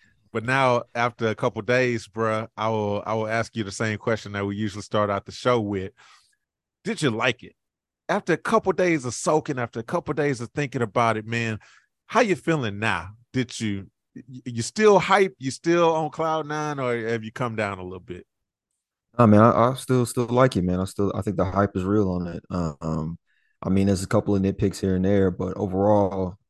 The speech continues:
Speaker 2: I mean, once again, I still have fun with it. I still wanna, uh, like I said before, wanna see it again.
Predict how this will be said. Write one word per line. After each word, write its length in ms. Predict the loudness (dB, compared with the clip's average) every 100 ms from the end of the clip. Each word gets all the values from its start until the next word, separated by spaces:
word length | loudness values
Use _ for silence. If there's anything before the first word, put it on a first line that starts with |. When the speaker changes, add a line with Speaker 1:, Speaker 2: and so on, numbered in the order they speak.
| _
Speaker 2:
I 60 | -8
mean, 420 | -2 0 0 -4 -10 _ _ -20 -20 _ -2
once 220 | 0 0
again, 240 | 2 4
I 80 | 4
still 200 | 2 2
have 140 | 2
fun 200 | 2 0
with 200 | 0 0 -2
it. 200 | -4 -6 -10
I 60 |
still 200 | -2 0
wanna, 240 | 2 2 -2
uh, 240 | -6 -12 -16 -10
like 160 | -6
I 40 | -2
said 220 | 2 2
before, 260 | 4 4 6
wanna 200 | 4 4
see 180 | 4
it 60 | 4
again. 360 | 4 2 0